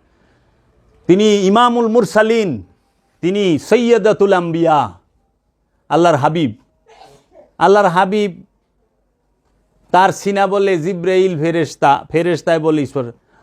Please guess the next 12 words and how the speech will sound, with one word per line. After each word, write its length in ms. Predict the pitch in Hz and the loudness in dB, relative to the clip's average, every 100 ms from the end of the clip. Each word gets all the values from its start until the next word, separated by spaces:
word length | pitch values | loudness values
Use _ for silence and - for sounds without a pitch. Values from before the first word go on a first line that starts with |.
| - | -4
আরে 140 | 143 | 0
আল্লাহর 260 | 165 180 165 | 2 2 0
হাবিবের 420 | 175 190 180 170 | 0 -2 -2 -2
তাজাল্লি 520 | - 185 190 170 170 135 | 0 2 2 2 -2 -2
হয়ে 180 | 185 170 | -2 -2
পড়বো 280 | 180 170 | -4 -4
ফেরেশতায়। 580 | 143 160 151 - 139 101 _ _ _ - _ _ _ _ _ _ _ _ _ _ _ | -4 -4 -4 -8 -10 -10 _ _ _ -20 _ _ _ _ _ _ _ _ _ _ _
ফেরেশতা 480 | 156 185 175 - 196 | 0 2 2 2 2
হইলে 180 | 190 190 | 2 2
আল্লাহর 260 | 185 185 170 | 2 0 -4
সেফাতি 540 | - 139 156 175 180 | -6 -2 -2 -2 -4
নূরের 300 | 170 165 160 | -6 -6 -6